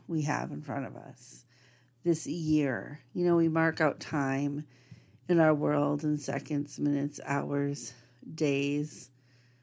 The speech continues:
weeks, months, years. And we have only the amount that God gives us to spend. Are we gonna spend it worrying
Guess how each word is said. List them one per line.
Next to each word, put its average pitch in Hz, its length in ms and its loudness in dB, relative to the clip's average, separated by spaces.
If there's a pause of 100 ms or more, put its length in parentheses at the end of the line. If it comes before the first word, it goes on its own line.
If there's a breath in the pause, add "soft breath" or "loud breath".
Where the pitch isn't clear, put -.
(180 soft breath)
weeks, 147 720 0
months, 143 720 0 (400)
years. 147 680 -2 (1040 soft breath)
And 160 440 2 (220)
we 175 220 -2
have 165 540 -4 (260)
only 185 340 0
the 170 200 0
amount 156 360 -2
that 165 120 -4
God 143 260 0
gives 139 260 -6
us - 500 -14 (300)
to 175 100 -4
spend. 147 600 -6 (1300 soft breath)
Are 170 160 2
we 170 100 2
gonna 160 160 4
spend 165 360 2
it 160 140 -4
worrying 147 680 0